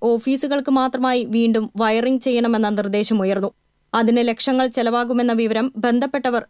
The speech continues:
റിപ്പോർട്ട് നൽകിയതോടെ പദ്ധതി മുടങ്ങി. വയറിംഗിനായി ഫണ്ട് വകയിരുത്താൻ നിർവാഹമില്ലാത്തതായിരുന്നു കാരണം. ഇത്രയും ഭീമമായ തുക മുടക്കി ജനറേറ്റർ സ്ഥാപിക്കുമ്പോൾ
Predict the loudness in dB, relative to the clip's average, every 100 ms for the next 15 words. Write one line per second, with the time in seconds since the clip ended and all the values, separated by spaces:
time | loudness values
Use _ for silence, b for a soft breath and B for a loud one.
0 | -4 -2 -2 -2 0 0 0 0 0 -2
1 | -8 -4 -4 -2 -2 -4 -2 -2 0 -2
2 | -6 _ _ _ _ 2 4 4 0 -2
3 | -2 -4 -2 0 0 0 0 0 -2 0
4 | -2 -2 -2 -2 0 -2 0 0 0 0
5 | 0 0 0 -2 -4 -2 0 0 -2 -6
6 | _ _ _ _ 0 0 0 2 2 2
7 | 4 2 2 0 0 -2 0 0 0 -2
8 | -2 0 2 2 0 0 -2 -2 0 0
9 | 0 0 0